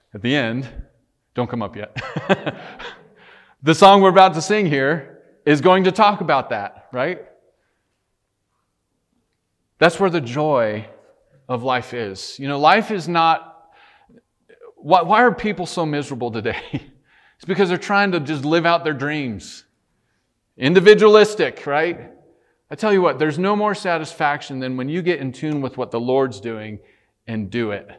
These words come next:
That's where fulfillment happens. That's where joy is found. When you align yourself with the program God has for the church. It's the pragmatic section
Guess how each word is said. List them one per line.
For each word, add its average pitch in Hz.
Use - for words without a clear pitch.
That's 123
where 110
fulfillment 101
happens. 90
That's 143
where 113
joy 120
is 101
found. 98
When 110
you 107
align 135
yourself 123
with 117
the -
program 135
God 123
has 120
for -
the 95
church. -
It's -
the 120
pragmatic 131
section 101